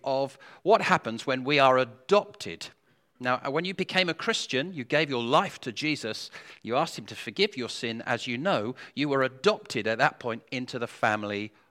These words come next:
of God. We know that, don't we? Yeah, can you say the word adopted? Adopted. Adopted. That's what happened to us when we came through. And I was trying to help us really just to grasp some, some of the reality and the goodness, the juice of that,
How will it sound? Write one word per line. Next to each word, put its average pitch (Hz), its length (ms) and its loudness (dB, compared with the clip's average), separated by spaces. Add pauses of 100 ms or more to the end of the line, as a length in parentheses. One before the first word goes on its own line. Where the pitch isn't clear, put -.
of 104 280 -4
God. 95 380 -4 (280)
We 120 80 -4
know 139 140 6
that, 101 200 -2
don't 107 160 -6
we? 92 160 -14 (640)
Yeah, 117 160 0
can 147 200 -6
you 156 80 -6
say 175 120 2
the 160 80 -2
word 151 160 2
adopted? - 600 0 (340)
Adopted. - 340 -16 (360)
Adopted. 117 420 -2
That's 180 180 4
what 170 100 0
happened - 340 2
to 123 160 2
us - 320 2 (340)
when 131 160 2
we 135 140 0
came 127 400 0 (240)
through. 107 420 -2 (220)
And 143 220 4
I 165 100 4
was 180 160 0
trying 240 240 4
to 254 60 4
help 254 320 2
us - 240 -2
really 127 340 2 (280)
just - 220 0
to 196 180 2
grasp 175 440 6
some, - 320 -4
some 170 220 0
of 151 100 0
the 139 120 2
reality 143 840 4
and 127 160 -2
the 120 80 -8
goodness, - 600 -4
the 120 120 -4
juice 185 560 0
of 107 160 0
that, 101 380 0